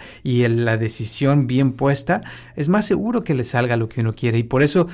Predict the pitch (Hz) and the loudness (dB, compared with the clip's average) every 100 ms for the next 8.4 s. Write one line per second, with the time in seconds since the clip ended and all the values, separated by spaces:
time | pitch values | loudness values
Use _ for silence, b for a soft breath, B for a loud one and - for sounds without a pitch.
0 | B B - 147 156 170 139 127 127 - | B B 2 4 4 0 2 2 0 -4
1 | - 160 135 127 120 143 165 151 135 - | -6 -2 0 2 4 4 4 2 -2 -2
2 | 139 143 135 135 139 120 120 127 120 147 | 0 0 0 2 0 0 -2 -2 -2 -2
3 | 127 113 110 - - 147 165 156 127 120 | 0 0 0 -4 0 2 4 4 4 4
4 | 139 131 131 135 - 135 123 120 120 139 | 2 2 2 2 0 0 0 2 2 2
5 | 135 127 - B B 131 127 147 - - | 0 -2 -4 B B -2 -2 -2 -4 -4
6 | 139 175 170 165 143 123 110 - 127 160 | -2 -2 0 -2 0 -2 -2 -2 2 4
7 | 180 180 117 B B - 131 127 165 170 | 4 2 -2 B B -2 -2 2 0 2
8 | 165 131 151 156 | 2 4 4 4